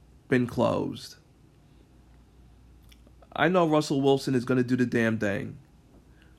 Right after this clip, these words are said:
But on the other side, being a Pittsburgh Steelers fan, there is nothing good to look forward to. Supposedly, the ignorant masses and the sheeple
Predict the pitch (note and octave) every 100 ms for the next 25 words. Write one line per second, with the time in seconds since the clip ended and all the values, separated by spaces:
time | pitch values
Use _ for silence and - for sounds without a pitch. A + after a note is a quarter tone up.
0 | - C#3+ A3 A3 G3 F#3+ - G#3+ G3 -
1 | F#3 E3 E3 F#3 - - - - - -
2 | - - _ _ F3 F3+ D3+ - F#3 -
3 | D#3+ D3 - G#3 G#3+ F3+ D#3+ D#3+ C#3 C3+
4 | D3 D#3 - D3 D#3+ D3 F3 F3+ D#3 F3
5 | F3 E3+ E3+ - - G#3 G#3 C#3+ - A#2+
6 | G#2+ A#2 - _ _ - - _ - _
7 | _ _ - - _ _ _ - _ _
8 | - C3 A2 - D#3+ D#3+ D3+ C3+ D3 D3+
9 | D3 C#3+ D3 - - - - C3+ C3 D#3+
10 | D#3+ D3 D3+ D#3 D#3 D#3+ E3 A#4+ A#4+ B4
11 | B4 B4 A#4+ A4+ - F#4 F#3 C3